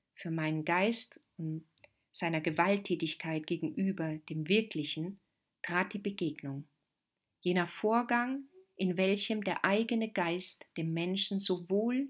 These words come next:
wie dem Ding, der Erscheinung und dem Ereignis gegenübertritt. Mehr noch, ich konnte es als lebendiges Gegenspiel des Ganzen verstehen,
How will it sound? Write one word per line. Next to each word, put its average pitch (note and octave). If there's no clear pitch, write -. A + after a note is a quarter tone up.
wie G3+
dem G3+
Ding, D3+
der C4
Erscheinung A3
und F#3
dem F#3
Ereignis G3
gegenübertritt. D#3
Mehr G3
noch, C#3
ich -
konnte G3+
es G3+
als -
lebendiges F#3+
Gegenspiel E3
des -
Ganzen D#3+
verstehen, D3